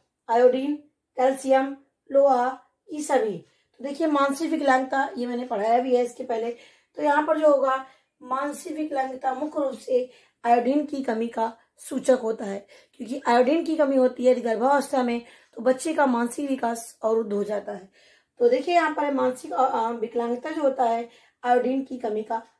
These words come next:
सूचक है। नेक्स्ट क्वेश्चन पे आते हैं, लैक्टिक अम्ल पाया जाता है। देखिए, लैक्टिक अम्ल पाया जाता है, किसमें पाया जाता है लैक्टिक अम्ल? तो देखिए, यहाँ पर है सिरका, दही, टमाटर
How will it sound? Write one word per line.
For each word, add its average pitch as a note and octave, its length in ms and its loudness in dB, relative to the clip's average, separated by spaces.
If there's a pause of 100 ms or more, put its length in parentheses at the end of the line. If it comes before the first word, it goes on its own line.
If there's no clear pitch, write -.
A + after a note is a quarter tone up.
सूचक - 500 -10
है। G#3 200 -20 (400)
नेक्स्ट E4+ 260 -2
क्वेश्चन D#4+ 360 -4
पे D4+ 60 2
आते B3+ 280 4
हैं, B3+ 200 -6 (460)
लैक्टिक C#4+ 540 0
अम्ल C#4 280 0
पाया A3+ 340 2
जाता A3 340 -4
है। G3 400 -6 (360)
देखिए, C4 260 0
लैक्टिक C4 500 0
अम्ल D#4 200 0
पाया C4 280 2
जाता C#4 260 -2
है, C4 240 -4 (440)
किसमें D4+ 340 -6
पाया C#4 220 4
जाता C#4 140 0
है C#4 80 2
लैक्टिक C4 400 2
अम्ल? C#4 200 -2 (420)
तो G#3 60 -18
देखिए, C#4 260 -2
यहाँ C#4+ 240 0
पर C4+ 100 2
है B3+ 140 4
सिरका, C4 640 0 (400)
दही, B3 460 0 (300)
टमाटर B3+ 600 2